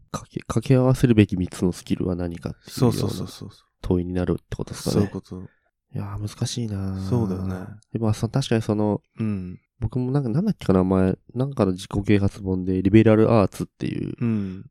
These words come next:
Speaker 1: 言葉を聞いて、
Speaker 2: うん。
Speaker 1: やっぱそういう、今後は、この専門性だけじゃなくって、組み合わせによって新しい何かを生み出す力がいる
Speaker 2: うん。
Speaker 1: っていうのを読みましたね。
Speaker 2: そうだよね。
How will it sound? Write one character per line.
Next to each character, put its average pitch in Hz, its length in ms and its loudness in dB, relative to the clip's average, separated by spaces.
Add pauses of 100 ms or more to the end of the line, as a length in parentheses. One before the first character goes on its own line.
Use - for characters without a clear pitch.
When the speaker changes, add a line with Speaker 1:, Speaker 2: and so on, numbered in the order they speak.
Speaker 1:
言 95 120 -4 (120)
葉 90 60 -2
を - 180 -4
聞 - 220 -16
い - 100 -18
て、 - 300 -6
Speaker 2:
う - 60 -6
ん。 101 240 -6
Speaker 1:
や 107 80 0
っ - 20 -2
ぱ - 160 -8
そ 90 220 -2
う 90 60 0
い 92 140 -4
う、 92 60 -6
今 139 340 0
後 131 140 2
は、 110 300 0 (260)
こ 98 140 0
の 92 80 0
専 95 280 -2
門 98 220 -2
性 95 720 0
だ 95 100 -2
け 107 140 0
じ 95 80 0
ゃ - 20 0
な 92 100 -4
く - 140 -12
っ - 40 -12 (260)
て、 - 220 2 (160)
組 107 160 2
み 107 80 2
合 107 60 2
わ 107 60 2
せ 110 140 -2
に 107 60 0
よ 107 60 0
っ - 40 -6
て 104 100 2
新 95 220 0
し 95 100 0
い 90 40 2
何 90 200 2
か - 120 2
を 87 80 6
生 90 100 4
み 92 60 4
出 90 100 8
す - 140 -2
力 110 380 2
が 120 140 0 (100)
い 95 140 0
る 98 160 -10 (200)
Speaker 2:
う 110 60 -2
ん。 95 460 -8
Speaker 1:
っ 104 40 -20 (200)
て - 100 -4
い 117 40 2
う 113 40 0
の 104 40 0
を 98 40 0
読 92 160 0
み 87 80 0
ま 90 140 -2
し - 160 -10
た - 100 -10
ね。 101 140 -4
Speaker 2:
そ 107 220 0
う 92 40 -2
だ 90 60 -4
よ 92 100 -8
ね。 110 380 -8